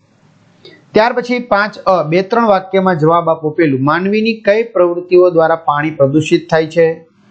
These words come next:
વાતાવરણને પ્રદૂષિત, પ્રદૂષણ મુક્ત કરવા કયા કયા કાર્યો કરવા જોઈએ? પૃથ્વી વિશે તમે શું જાણો છો? ચોથું, માનવ જીવનમાં મૃદાવરણનું શું મહત્વ છે?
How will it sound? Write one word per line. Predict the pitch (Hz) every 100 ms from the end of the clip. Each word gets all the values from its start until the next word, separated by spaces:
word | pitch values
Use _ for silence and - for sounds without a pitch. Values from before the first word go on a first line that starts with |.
| _ _ -
વાતાવરણને | 143 135 - 214 208 190 185 190
પ્રદૂષિત, | 180 160 185 - 196 196 - _ _ _ -
પ્રદૂષણ | 190 220 226 220
મુક્ત | 180 185 214
કરવા | 202 180 180
કયા | 175 175 196
કયા | 190 185
કાર્યો | 165 151 160
કરવા | 156 160 175
જોઈએ? | 170 175 175 175 175 _ _ _ _ -
પૃથ્વી | 180 - 240 240
વિશે | 208 - 202
તમે | 196 165 165
શું | - 156 127
જાણો | 120 120 127 127 127 - _ _ -
છો? | - 95 - _ _ _ _ _ _ _ _ _ _ _ _ _ _ - - _ -
ચોથું, | 160 160 120
માનવ | 139 160 202 240
જીવનમાં | 185 190 196 190 190 175
મૃદાવરણનું | 156 160 185 185 165 165 165
શું | 165 - 202 220
મહત્વ | 165 151 151 143 139
છે? | - 123 120 113